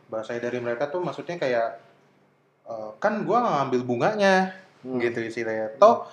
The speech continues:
Speaker 1: kan ini kan hanya untuk visual di sosial media aja.
Speaker 2: Hmm.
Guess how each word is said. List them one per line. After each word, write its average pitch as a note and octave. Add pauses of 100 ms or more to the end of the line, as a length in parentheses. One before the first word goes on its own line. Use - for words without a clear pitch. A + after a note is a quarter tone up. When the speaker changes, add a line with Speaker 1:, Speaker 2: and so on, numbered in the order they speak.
(160)
Speaker 1:
kan A3+
ini G#3
kan C#4
hanya D3+
untuk C#3
visual C3+
di A#2+
sosial B2
media A#2+
aja. D3+
Speaker 2:
Hmm. A2+